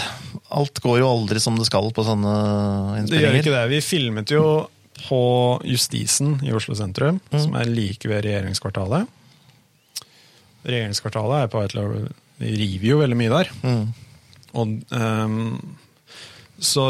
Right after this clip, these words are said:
Speaker 2: hun, vi fikk jo beskjed om at liksom, ja, men de driver og jobber der, men vi, jeg gjorde ikke en befaring på forhånd for å vite nøyaktig hvor mye støy det var snakk om.
Speaker 1: Nei, det
Speaker 2: Og når vi kom dit på morgenen, og alt var planlagt, og alt var på en måte litt låst,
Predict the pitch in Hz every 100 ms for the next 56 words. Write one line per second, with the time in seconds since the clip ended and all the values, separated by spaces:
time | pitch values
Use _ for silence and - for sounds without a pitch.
0 | 135 135 - 127 147 147 147 - 143 -
1 | 117 - 143 165 156 156 151 135 127 120
2 | 127 113 120 110 113 123 127 123 127 120
3 | 110 107 131 110 95 110 131 - - 127
4 | 120 120 120 120 - - _ - 139 -
5 | - - _ _ _ _ - 139 127 123
6 | 104 98 110 120 - 117 101 123 131 127
7 | 135 135 139 - - - 120 120 117 117
8 | 113 104 120 107 107 113 131 127 117 110
9 | - 127 113 - - 123 120 117 107 139
10 | 113 113 95 92 95 - - - - -
11 | - 123 123 127 - 123 107 120 117 123
12 | 113 98 101 123 120 120 120 113 - 113
13 | 107 120 110 123 101 98 98 120 104 98
14 | 104 95 107 95 104 98 98 107 107 127
15 | - - - -